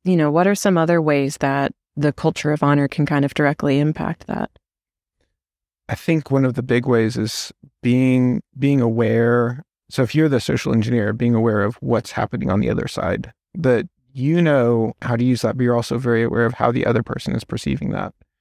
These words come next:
Speaker 2: And we had an engagement where we actually, I was the second person. One person had managed to get in the facility the night before.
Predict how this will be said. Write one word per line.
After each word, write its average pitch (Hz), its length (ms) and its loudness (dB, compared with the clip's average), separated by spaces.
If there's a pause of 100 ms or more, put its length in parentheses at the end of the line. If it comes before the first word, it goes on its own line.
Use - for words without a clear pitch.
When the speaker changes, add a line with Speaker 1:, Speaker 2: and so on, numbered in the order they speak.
(380)
Speaker 2:
And 123 260 2
we 139 160 4
had 131 360 0
an 131 220 -2
engagement 120 800 0 (100)
where 117 720 0 (1300)
we 139 240 2
actually, 135 500 0
I 147 100 0
was 147 120 2
the 127 100 -4
second - 360 -2
person. - 480 -4 (500)
One 143 260 0
person 151 260 0
had 135 60 2
managed 123 280 2
to 127 60 -2
get 131 180 0
in 135 60 0
the 123 60 0
facility 123 420 -2
the 117 120 0
night 113 200 -2
before. - 420 -10